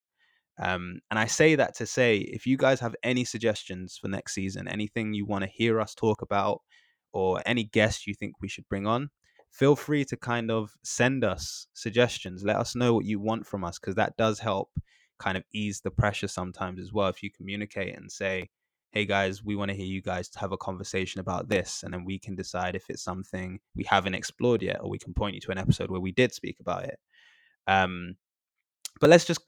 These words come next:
I, I just wanted to kind of put that clarity out there, um, and be a bit more transparent about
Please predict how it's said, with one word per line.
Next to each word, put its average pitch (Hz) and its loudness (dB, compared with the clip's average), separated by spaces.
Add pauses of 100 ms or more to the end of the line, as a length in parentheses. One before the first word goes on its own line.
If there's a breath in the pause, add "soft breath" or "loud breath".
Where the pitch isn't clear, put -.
I, 117 6
I 135 6
just 135 -2
wanted 135 4
to - -10
kind 120 2
of 110 -2
put - 2
that - 0
clarity 104 0
out 98 0
there, 101 2 (160)
um, 92 -4 (600)
and 101 -2
be 107 4
a 104 2
bit 107 2
more 101 -2
transparent 104 2
about 92 2